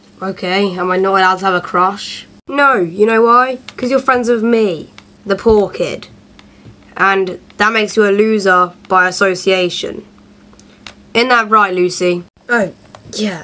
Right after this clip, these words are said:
totally. Yo, sis, check it out.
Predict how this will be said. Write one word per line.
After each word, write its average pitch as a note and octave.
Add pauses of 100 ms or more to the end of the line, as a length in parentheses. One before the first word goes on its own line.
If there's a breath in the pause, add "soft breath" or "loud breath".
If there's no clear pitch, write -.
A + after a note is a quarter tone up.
(120)
totally. F3 (520)
Yo, A3+
sis, - (800)
check -
it F3
out. F3